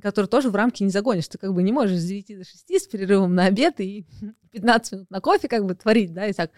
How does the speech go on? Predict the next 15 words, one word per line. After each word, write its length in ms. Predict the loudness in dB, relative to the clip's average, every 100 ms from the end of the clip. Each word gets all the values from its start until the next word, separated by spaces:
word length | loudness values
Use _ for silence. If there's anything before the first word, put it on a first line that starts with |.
| _
сегодня 340 | -4 -2 0
начали, 360 | 0 0 0 0
завтра 280 | 0 0 -2
закончили, 580 | -4 -2 0 0 -2 -4 -8 -2
и 120 | 4
в 40 |
этот 220 | 4 2
Excel 280 | -4 -2 0
результаты 460 | 0 0 -2 -2 -2
внесли 400 | -6 -8 -6 -4
и 40 |
прислали, 460 | -2 -2 2 2 4
да. 180 | 0 -2 -6 -20 _ -20
Вот, 280 | -2 2 2
это 200 | 2 -2